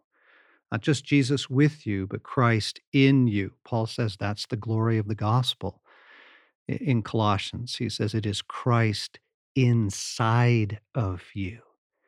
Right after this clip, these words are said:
that enables you to weather days like we're living in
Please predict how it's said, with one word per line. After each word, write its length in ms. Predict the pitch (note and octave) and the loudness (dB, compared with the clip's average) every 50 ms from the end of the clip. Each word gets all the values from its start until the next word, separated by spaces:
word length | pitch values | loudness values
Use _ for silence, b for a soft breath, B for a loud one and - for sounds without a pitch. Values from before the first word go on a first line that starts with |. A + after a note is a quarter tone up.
| _ _ _ _ _ _ _ - | _ _ _ _ _ _ _ 0
that 160 | B2 G#2+ G2+ | 0 2 2
enables 680 | G#2+ G#2 G#2 G#2 A#2 D3+ F3+ D3+ B2+ G#2+ G2+ - - - | 2 2 2 4 4 4 4 4 2 -2 -2 -6 -8 -6
you 440 | - G2 F#2+ F2+ F#2 G2 A#2 B2+ B2 _ _ _ _ _ _ _ _ _ _ _ _ - | -4 -4 -4 -4 -4 -6 -6 -8 -10 _ _ _ _ _ _ _ _ _ _ _ _ -6
to 140 | - - B2 | 0 2 2
weather 1000 | A2 G#2 G#2 G#2 A2 A2 C#3+ F3 C#3+ A#2 B2 G#2 F#2+ G2+ A2+ B2+ D3 D3+ D3 - _ - - A2+ | 2 2 0 2 2 4 4 2 2 0 -2 -4 -4 -4 -4 -4 -4 -4 -6 -10 _ -10 -8 -2
days 420 | G#2 A2+ G#2 G#2+ A#2 B2 B2 - A#2+ | 0 2 4 6 6 4 4 2 2
like 300 | A2+ G#2+ G#2 - - - | 0 0 0 0 -2 -2
we're 80 | A2+ | -2
living 380 | G2+ G2+ G#2+ A#2 B2+ C#3 B2+ A#2 | 0 2 2 2 4 4 4 4
in 380 | G2 F#2+ G2+ A2+ A2 A#2 C3 | 2 0 -2 0 0 0 0